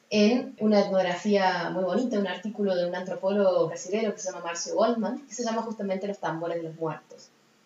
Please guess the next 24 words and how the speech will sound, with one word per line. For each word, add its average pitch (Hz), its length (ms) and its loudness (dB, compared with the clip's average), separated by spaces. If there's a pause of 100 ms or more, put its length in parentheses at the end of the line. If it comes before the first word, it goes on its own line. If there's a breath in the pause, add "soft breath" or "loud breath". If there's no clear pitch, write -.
(180)
Y 226 120 8
ahí 269 140 8
reflexiona 262 880 2 (540)
acerca 202 480 0
de, 202 360 0 (580)
eh, 185 380 4
su 175 160 -4
propia 208 200 6
experiencia, 240 1040 2 (580)
luego 202 340 8
de 180 160 4
muchos 220 340 2
años 247 300 2
de 175 60 2
hacer 202 180 -4
etnografía 185 800 -2
con 180 120 -10
la 185 80 -16
misma 220 340 -4
gente, 233 600 -2
con 165 180 -8
gente 202 240 -4
que 202 80 -6
practica - 800 -4